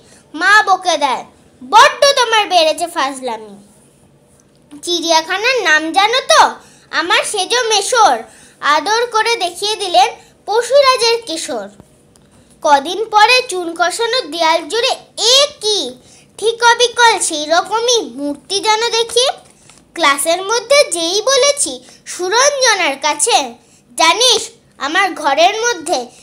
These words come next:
সিংহ বাঁধা আছে?" শুনতে পেয়ে দিদিমণি অমনি বলেন, "শোনো, এসব কথা আবার যেন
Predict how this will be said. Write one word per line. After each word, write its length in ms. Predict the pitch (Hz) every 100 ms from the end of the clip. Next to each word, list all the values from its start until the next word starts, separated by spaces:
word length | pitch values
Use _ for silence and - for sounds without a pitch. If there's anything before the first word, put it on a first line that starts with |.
| -
সিংহ 500 | - 349 339 330 392
বাঁধা 420 | 415 403 453 440
আছে?" 440 | 427 427 480 - - _ _ - - -
শুনতে 500 | - 381 370 339 508 523
পেয়ে 140 | 587
দিদিমণি 680 | 349 359 392 427 381 302 349 -
অমনি 380 | 381 480 605 523
বলেন, 380 | 339 240 240 240
"শোনো, 420 | - 349 349 415 539 - _ _ _ -
এসব 380 | 330 370 587 587
কথা 440 | 440 440 494 392 311
আবার 280 | 294 466 494
যেন 240 | 466 381